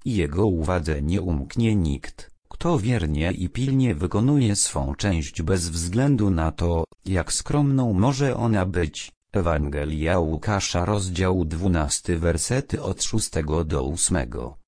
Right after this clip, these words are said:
Żydów, rozdział szósty, werset dziesiąty. Wszyscy tacy we właściwym czasie otrzymają ogrom zaszczytów.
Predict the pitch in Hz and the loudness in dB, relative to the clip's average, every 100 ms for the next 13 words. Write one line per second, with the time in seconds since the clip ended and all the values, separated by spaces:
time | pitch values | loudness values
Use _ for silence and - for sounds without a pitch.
0 | - 73 85 92 92 - 87 101 95 90 | -10 -4 0 0 -2 -2 0 0 -2 0
1 | 92 95 92 - - - - 123 113 101 | 0 0 -2 -2 -2 -2 -2 0 2 0
2 | 104 - 92 - 87 95 - 107 92 - | -2 -2 -2 -2 -2 -2 0 0 0 -2
3 | - - _ _ _ - - 175 - - | -6 -6 _ _ _ -18 -6 -4 -4 -4
4 | 131 - 80 - 123 87 82 78 80 - | -4 0 -2 0 -2 0 0 0 -2 -2
5 | - 123 123 110 - 131 131 - 80 80 | -2 2 2 2 0 -2 -2 -2 -2 -2
6 | - - 104 95 85 76 - 120 90 92 | -2 0 2 2 2 2 0 0 0 0
7 | 104 95 90 90 - 85 76 - 60 - | 2 2 0 -2 -2 -2 -2 -6 -8 -10
8 | - | -12